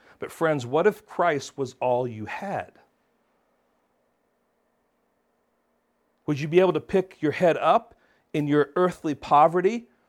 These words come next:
and find that in Jesus you have all that you need? Would you be able to rest in what he provides? Would you find assurance that he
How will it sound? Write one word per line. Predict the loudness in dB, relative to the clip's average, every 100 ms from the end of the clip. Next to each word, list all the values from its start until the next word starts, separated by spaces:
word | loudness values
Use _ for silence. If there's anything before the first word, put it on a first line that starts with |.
| _ _ -10
and | -8 -10
find | -6 0 0 0 -2
that | -4 -4
in | -6 -8
Jesus | -8 -8 -6 -6 -4 -6 -8 -12
you | -10
have | -8 -6 -6 -6 -6
all | -2 -2 -2
that | -4 -6 -10
you | -10
need? | -10 -10 -14 -16 _ _ _ _ _ _ _ _ _ _ _ _ _ _ _ _ _ _ -2
Would | -2
you | 0
be | 4
able | 4 6
to | 4
rest | 6 6 6 2 -10 -6
in | -2 -2 0
what | 2 2
he | 0 -8
provides? | -6 -6 -4 -2 -2 -4 -6 -12 -18 -20 -20 _ _ _ _ _ _ _ _ _ _ -6
Would | -4
you | -2
find | 2 4 4
assurance | 0 0 2 4 2 0
that | -6 -6
he | -6 -8